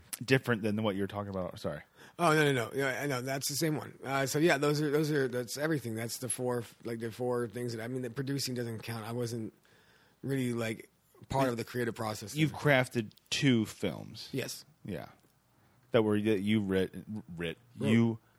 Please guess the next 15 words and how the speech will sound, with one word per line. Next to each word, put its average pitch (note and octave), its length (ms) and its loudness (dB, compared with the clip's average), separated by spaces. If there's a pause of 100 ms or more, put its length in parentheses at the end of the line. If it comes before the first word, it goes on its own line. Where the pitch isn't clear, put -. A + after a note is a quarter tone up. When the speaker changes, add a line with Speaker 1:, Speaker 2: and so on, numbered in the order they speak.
(140)
Speaker 1:
wrote G#2 240 2
and F#2+ 80 -4
directed. F2 480 -6 (320)
Speaker 2:
Yeah, F#3+ 220 6 (120)
yeah, C#3 280 -6
absolutely. - 380 -10 (300)
Um, A#2+ 440 -4
one C3 200 -2
that B2+ 120 -2
I A#2 140 -4 (160)
will G#2+ 320 -8
actually A2 340 -8
show B2+ 240 -4
anybody. G2 360 -10
<laughs> - 40 -6